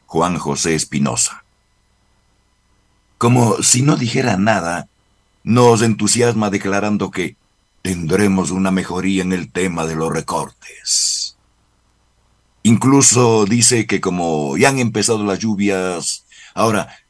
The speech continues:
Coca-Cola Sinclair podrá subir su producción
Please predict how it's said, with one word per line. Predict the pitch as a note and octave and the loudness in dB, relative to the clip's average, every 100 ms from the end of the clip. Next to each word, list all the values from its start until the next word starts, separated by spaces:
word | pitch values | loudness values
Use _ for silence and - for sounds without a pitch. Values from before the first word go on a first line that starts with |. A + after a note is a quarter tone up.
| _ | _
Coca-Cola | - A#2+ G2 - G#2+ G2+ | -2 0 -2 -2 0 2
Sinclair | F2+ G2+ F#2+ G2 G2+ G2+ F#2+ - _ _ | 2 2 0 0 0 0 -4 -10 _ _
podrá | F#2 G#2 G#2+ | -2 0 0
subir | F#2+ F#2 G2+ F#2 | -2 0 0 -2
su | F#2 | -4
producción | F2 F#2+ F#2 - F2 F#2 F2+ D#2 - | -6 -6 -6 -6 -2 -2 -2 -6 -8